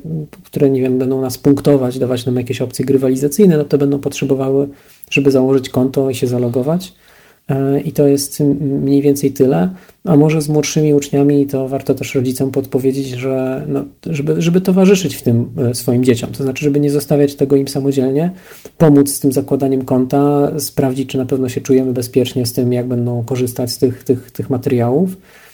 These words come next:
E, i, i być po prostu, no właśnie, rodzicem towarzyszącym, a nie,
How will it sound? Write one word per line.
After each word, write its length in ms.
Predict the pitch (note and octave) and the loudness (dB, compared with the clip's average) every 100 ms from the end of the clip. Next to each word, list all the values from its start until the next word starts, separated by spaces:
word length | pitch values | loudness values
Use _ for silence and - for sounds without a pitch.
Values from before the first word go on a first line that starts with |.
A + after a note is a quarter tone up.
| _ - | _ -4
E, 580 | C3+ C3+ C3+ C3+ C#3 | -2 -2 -2 0 0
i, 380 | D3 E3 D#3+ D#3+ | 0 -2 -4 -4
i 40 | D3+ | -4
być 340 | D#3+ - - | -4 -4 -6
po 100 | - | -6
prostu, 300 | D3 D3+ - | -2 -2 0
no 80 | D#3 | 2
właśnie, 300 | C#3+ A#2 C3+ | 2 0 0
rodzicem 360 | C#3+ D3 E3 D3 | 0 0 0 0
towarzyszącym, 800 | C#3+ C#3+ C#3+ D3+ D#3+ - E3 E3 | 2 4 2 2 0 0 0 0
a 40 | |
nie, 360 | D3 C#3+ C#3 C#3 | 0 2 2 0